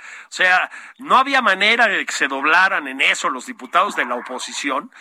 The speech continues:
Sin embargo, el presidente, y por lo tanto, pues, todos sus,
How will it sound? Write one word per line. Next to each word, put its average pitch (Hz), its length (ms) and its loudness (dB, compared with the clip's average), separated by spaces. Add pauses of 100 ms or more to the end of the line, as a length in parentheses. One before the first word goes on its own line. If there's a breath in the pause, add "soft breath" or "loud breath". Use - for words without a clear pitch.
(240 loud breath)
Sin 143 200 -8
embargo, 214 440 2
el 277 60 -4
presidente, 170 720 -2
y 180 140 -12
por 117 160 -12
lo 113 100 -10
tanto, 151 280 -2
pues, - 420 -16
todos 151 300 -6
sus, - 600 -14